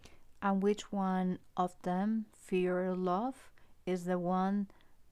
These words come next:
that is most frequently in you.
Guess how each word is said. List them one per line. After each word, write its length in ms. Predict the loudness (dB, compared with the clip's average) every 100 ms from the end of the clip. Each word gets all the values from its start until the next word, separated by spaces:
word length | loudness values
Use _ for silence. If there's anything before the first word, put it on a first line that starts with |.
| -4
that 200 | 0 2
is 300 | 2 0 0
most 320 | 0 0 -6
frequently 1040 | -10 -2 0 0 -2 -4 -2 -4 -4 -6 -10 -20 -20 -20 -10
in 200 | -4 -2
you. 240 | 0 -2